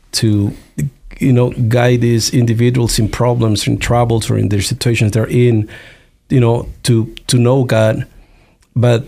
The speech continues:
the focus on it is, I want to be there for you.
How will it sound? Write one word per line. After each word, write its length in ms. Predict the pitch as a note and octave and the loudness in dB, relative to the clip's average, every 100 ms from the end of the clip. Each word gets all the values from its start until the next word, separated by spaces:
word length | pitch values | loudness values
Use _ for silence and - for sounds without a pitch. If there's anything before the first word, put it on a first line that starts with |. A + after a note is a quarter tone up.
| - | -4
the 160 | C3 A#2 | -2 -2
focus 500 | - E3 D3 C3 - | -2 -2 0 -2 0
on 260 | C3 A#2+ | 0 2
it 120 | A#2 A#2 | 2 2
is, 600 | A#2+ A#2+ A2 - - - - _ _ - | 2 2 2 -2 -6 -12 -20 _ _ -4
I 80 | B2+ | 0
want 240 | B2 A#2+ | 2 0
to 80 | - | 0
be 120 | A#2+ | 0
there 200 | A2+ A2 | 0 0
for 460 | - - - - A2 | -2 -10 -16 -6 -2
you. 220 | G2 F#2+ | -2 -4